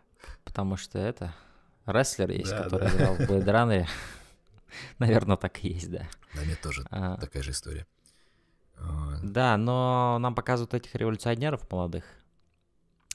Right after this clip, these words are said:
Speaker 1: а, которые недовольны <coughs> положением дел в Кубе и пытаются делать что-то по этому поводу. И здесь этот, э, эта сюжетная линия, по сути, происходит в таком,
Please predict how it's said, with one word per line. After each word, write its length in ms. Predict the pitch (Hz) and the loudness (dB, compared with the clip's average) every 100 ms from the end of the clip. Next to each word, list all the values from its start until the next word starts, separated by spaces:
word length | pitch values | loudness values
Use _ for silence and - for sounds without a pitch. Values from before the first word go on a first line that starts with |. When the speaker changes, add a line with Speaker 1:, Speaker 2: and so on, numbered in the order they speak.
| - | -8
Speaker 1:
а, 480 | 90 87 87 85 85 | -8 -6 -6 -6 -8
которые 640 | - - 87 90 92 87 87 | -12 -10 -8 -8 -8 -8 -6
недовольны 1080 | 90 87 85 87 95 87 90 92 107 151 - _ - _ _ | -4 -2 -4 -6 -4 0 0 0 -2 -6 -8 _ -20 _ _
<coughs> 280 | - - 110 | 4 4 0
положением 480 | 113 104 101 98 95 | 2 2 2 0 0
дел 180 | 95 92 | -2 -6
в 60 | |
Кубе 340 | - 95 92 98 - | -8 -8 -8 -14 -10
и 200 | 98 - | -10 -10
пытаются 520 | - - 104 101 - | -10 -8 -6 -6 -4
делать 200 | 165 240 | -4 -4
что-то 260 | - 90 - | -4 -4 -4
по 80 | |
этому 240 | - - 90 | -8 -6 -10
поводу. 340 | - - - - - - - - - | -10 -12 -14 -18 -18 -16 -18 -18 -10
И 60 | 95 | -2
здесь 260 | 123 - | -2 0
этот, 320 | 120 107 - - | -2 -2 -12 -14
э, 240 | - - - - - - | -12 -14 -16 -20 -8 -4
эта 280 | 131 123 | 2 2
сюжетная 400 | 110 110 117 110 110 | 0 -2 -2 -2 -4
линия, 180 | 113 - | -2 -4
по 100 | 98 | -6
сути, 240 | 104 95 | -6 -8
происходит 640 | - 98 - - 101 95 92 | -4 -4 -4 -4 -2 -2 -6
в 440 | 87 90 90 90 | -6 -4 -2 -4
таком, 500 | - - 87 87 | -8 -8 -8 -8